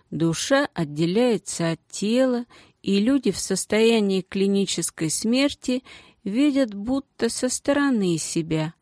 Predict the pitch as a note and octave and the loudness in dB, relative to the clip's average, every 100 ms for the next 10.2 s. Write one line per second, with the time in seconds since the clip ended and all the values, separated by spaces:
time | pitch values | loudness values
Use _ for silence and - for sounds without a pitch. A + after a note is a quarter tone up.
0 | _ _ _ _ _ F#3+ C4 C#4+ - D#3+ | _ _ _ _ _ 2 2 2 0 -2
1 | E3 D3+ E3 D3+ - G3+ A#3+ B3 A#3 - | -2 0 0 0 0 2 4 2 -2 -2
2 | B3+ G#3+ F#3 - D#3+ D#3+ - - F3 F#3+ | -2 0 0 -2 -2 -2 -4 -4 0 2
3 | A#3 B3+ A#3 A3 G#3+ - _ _ C#4+ B3+ | 4 4 2 0 -4 -8 _ _ -10 -10
4 | F#3 - G3 A3+ A#3 A#3 F3 - E3+ - | -10 -4 0 2 2 0 -2 -8 -12 -16
5 | _ _ - - - _ _ - E3 F3+ | _ _ -20 -20 -20 _ _ -4 2 2
6 | - A#3 - G#3+ A#3+ A#3 - F#3 F3+ F3 | 2 0 4 4 6 4 2 2 2 0
7 | - F3+ D#3 D#3+ B3 C4 F#3+ - - - | 0 0 0 0 2 4 2 -2 -12 -18
8 | - - G3+ A3+ A3+ - - A3+ B3 A#3 | -14 4 6 6 2 0 0 2 2 2
9 | G#3+ A3 A#3 B3 - C#4+ B3+ F3 - - | 2 2 2 2 0 2 4 2 -2 -6
10 | D#3 D3+ | -4 -4